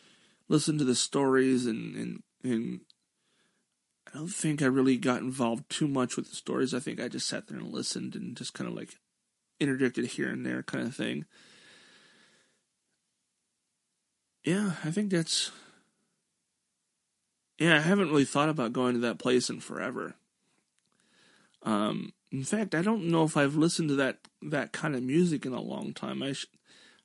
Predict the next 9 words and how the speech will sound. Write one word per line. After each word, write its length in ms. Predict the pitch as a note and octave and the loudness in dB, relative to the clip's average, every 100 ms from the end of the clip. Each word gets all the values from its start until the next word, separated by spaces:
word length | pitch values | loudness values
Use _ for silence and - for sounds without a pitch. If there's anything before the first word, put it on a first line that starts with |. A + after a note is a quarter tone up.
| _ | _
I 60 | D#3 | -4
should 220 | - D3 | -2 -2
probably 460 | - C#3+ D#3+ B2 | -2 -2 -2 -2
dig 320 | B2 - A#2+ B2 | -2 2 2 2
out, 400 | A#2+ A#2+ A2 - | 0 0 -4 -6
um, 400 | A2+ A#2 - - _ _ _ _ | -6 -6 -10 -14 _ _ _ _
some 220 | _ - - | _ -12 -12
playlist. 760 | - - - - - - - - _ _ _ _ _ _ _ _ _ - | -8 -8 -6 -8 -6 -8 -10 -20 _ _ _ _ _ _ _ _ _ -12
Um, 540 | - F#2 G#2 - - | -10 -8 -8 -10 -14